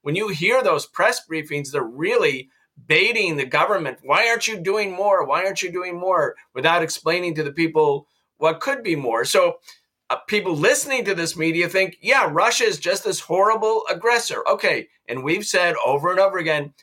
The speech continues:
we're not supporting the Russian invasion, but we want to understand the dynamics of how we ended up where we are today. And what you're saying is so important. And everybody should just remember the facts that Eugene just stated.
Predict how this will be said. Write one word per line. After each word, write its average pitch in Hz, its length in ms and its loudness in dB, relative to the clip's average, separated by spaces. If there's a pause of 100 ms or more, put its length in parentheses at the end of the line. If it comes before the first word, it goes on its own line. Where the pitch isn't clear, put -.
(100)
we're 131 100 -4
not 190 220 2
supporting 226 460 2
the 175 80 -4
Russian 160 340 0
invasion, 131 500 -4 (240)
but 196 140 4
we 190 100 4
want 208 240 2
to 190 120 -4
understand 190 680 -2
the 165 80 0
dynamics 165 720 0
of 143 140 -6
how 165 180 2
we 165 260 -2
ended 160 360 0 (100)
up 185 240 0 (300)
where 151 200 2
we 151 200 -2
are 143 260 0
today. 185 540 -2 (200)
And 139 160 -2
what 156 200 2
you're 208 160 4
saying 170 500 0
is 151 180 -2
so 160 200 4
important. 170 580 0 (640)
And 165 160 4
everybody 240 400 2
should 214 200 -4
just 233 200 2
remember 208 480 0
the 170 120 -6
facts 180 440 0
that 143 220 0
Eugene 160 400 -2
just 147 220 -2
stated. 117 440 -2